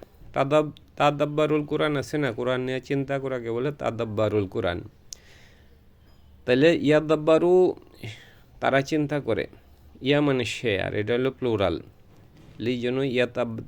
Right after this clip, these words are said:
তাদাব্বারু তারা যেন চিন্তা করে, আয়াতিহি তার আয়াত, হি বলতে কোরআনের আয়াত। ও এবং লি যেন ইয়াতাজাক্কারু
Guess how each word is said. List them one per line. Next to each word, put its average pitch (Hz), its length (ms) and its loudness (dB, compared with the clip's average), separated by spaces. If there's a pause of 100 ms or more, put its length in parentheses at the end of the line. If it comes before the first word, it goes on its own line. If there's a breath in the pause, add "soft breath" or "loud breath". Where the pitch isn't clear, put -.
তাদাব্বারু 104 560 -2
তারা 107 280 -2
যেন 117 220 -4
চিন্তা 131 400 -4
করে, 131 340 0 (600 soft breath)
আয়াতিহি 135 720 2
তার 113 240 2
আয়াত, 104 420 2 (280)
হি 127 120 2
বলতে 139 360 -2
কোরআনের 135 440 2
আয়াত। 85 220 2 (1040 loud breath)
ও 123 180 8
এবং 127 400 8
লি 131 260 6
যেন 120 240 4 (360)
ইয়াতাজাক্কারু 113 960 2